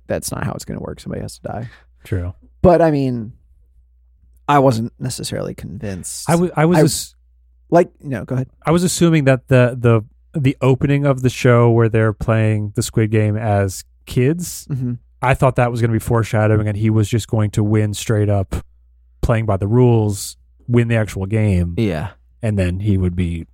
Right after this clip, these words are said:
Speaker 2: killed by the guards.
Speaker 3: Yeah.
Speaker 2: I didn't think that it would be, like, that weird turn of, like, him not wanting to actually win and then him, the other guy killing himself
Speaker 1: Yeah. Yeah.
Speaker 2: to force his hand.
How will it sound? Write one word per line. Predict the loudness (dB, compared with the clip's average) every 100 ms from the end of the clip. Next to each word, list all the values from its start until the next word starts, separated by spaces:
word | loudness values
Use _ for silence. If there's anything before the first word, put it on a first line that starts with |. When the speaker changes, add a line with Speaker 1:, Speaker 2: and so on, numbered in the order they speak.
| _
Speaker 2:
killed | -6 -4 -4
by | -8
the | -8
guards. | -8 -8 -10 -14
Speaker 3:
Yeah. | -12 -12 -12 -16 -20 _ _ _ _
Speaker 2:
I | -2
didn't | -2 -2
think | -4 -2
that | -2
it | -2
would | -2
be, | 0 0
like, | 0
that | -2 0
weird | 0 -2 -6 _ -6
turn | -2 0 0
of, | 0
like, | 0 -2 -4 -12 -16 _ _ _ _ _
him | -4 -2
not | -2 -2 -2
wanting | 0 0 0
to | 0
actually | 0 -2 -2 0
win | 2 0 0 -2 -2 -4 -2
and | 0
then | 2
him, | 0 -2 -4 -8 -4
the | 0
other | 0 0
guy | 0 -2
killing | -2 -2 -2
himself | -4 -2 -2 -2 -2
Speaker 1:
Yeah. | -4 -4 -4
Yeah. | -6 -8 -12 -6
Speaker 2:
to | -4
force | -2 -4 -4
his | -4
hand. | -2 -2 -4